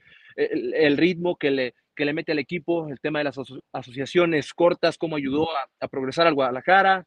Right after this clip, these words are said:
generó un par de llegadas muy peligrosas que no terminaron en gol, desafortunadamente, y también, mm, creo que, que, que ayudó a que el rebaño asentara mejor su ventaja en el complemento.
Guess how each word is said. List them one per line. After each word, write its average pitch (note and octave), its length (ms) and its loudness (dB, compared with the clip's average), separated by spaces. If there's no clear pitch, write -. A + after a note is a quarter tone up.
generó C#3 300 -8
un D#3 100 -10
par D3+ 140 -6
de C#3+ 100 -8
llegadas C#3 300 -6
muy D3+ 100 -10
peligrosas D3+ 480 -6
que C#3+ 80 -10
no C3+ 80 -10
terminaron C3 360 -12
en B2+ 100 -8
gol, G3+ 200 6
desafortunadamente, D#3 1000 -2
y D#3 120 -6
también, D3 880 -2
mm, C3+ 80 -12
creo D3 160 2
que, D3 320 4
que, C#3+ 200 -4
que D3+ 80 0
ayudó C#3+ 360 4
a D3 80 2
que C#3 80 -8
el B2 80 -6
rebaño C#3 340 -6
asentara C3+ 400 -8
mejor C3+ 240 -10
su D3+ 80 -10
ventaja C#3+ 400 -2
en C3 80 -6
el A#2 100 -12
complemento. A#2 480 -12